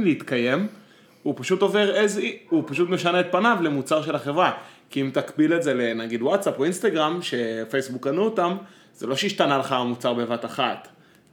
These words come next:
לקחו את המוצר איכשהו, אבל זה העניין בלקנות את וואטסאפ ואינסטגרם. קנו, במקרה הזה קנו, אה, קנו את ה-,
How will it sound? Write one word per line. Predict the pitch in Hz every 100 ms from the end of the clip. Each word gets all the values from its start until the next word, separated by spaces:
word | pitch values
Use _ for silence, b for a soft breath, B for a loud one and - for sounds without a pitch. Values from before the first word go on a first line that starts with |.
| -
לקחו | - 170
את | 151
המוצר | 139 131 131 123
איכשהו, | 123 - 120 120 - b b -
אבל | 110
זה | 117 143
העניין | 139 143 139
בלקנות | 131 123 120 123 123
את | 113
וואטסאפ | 120 117 107
ואינסטגרם. | 113 107 120 110 101 -
קנו, | 107 113 117 120 117 b b b _
במקרה | 113 107 - 131
הזה | 123
קנו, | 123 117 120 123 123
אה, | 117 117 117 113 113 b b b b _
קנו | 120 117
את | 120
ה-, | 117